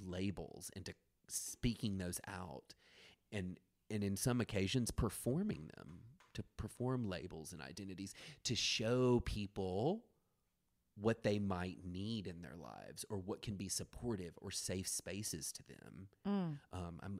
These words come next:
Speaker 1: I'm looking at, um, the new Pride flag that's here in this space.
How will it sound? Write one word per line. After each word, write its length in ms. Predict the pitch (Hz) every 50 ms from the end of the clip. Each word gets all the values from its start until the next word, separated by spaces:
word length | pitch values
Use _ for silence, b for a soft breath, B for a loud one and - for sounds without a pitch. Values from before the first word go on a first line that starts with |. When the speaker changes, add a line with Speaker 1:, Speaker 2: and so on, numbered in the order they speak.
| - -
Speaker 1:
I'm 260 | 95 95 101 101 101
looking 320 | 104 101 - - 98 95 90
at, 200 | 87 90 92 - -
um, 260 | 90 85 82 90 98 - _ _ _ _ _ _ _ _ _ - - 95
the 80 | 101 95
new 380 | 90 90 90 90 87 92 101 - B B B B B B -
Pride 500 | - - 92 87 90 92 98 104 101 92
flag 520 | - - 90 82 82 85 87 95 107 113
that's 240 | 95 92 - - -
here 180 | - 98 92 95
in 160 | 92 92 92
this 140 | 87 87 -
space. 720 | - - - - - 71 95 123 131 - - - - -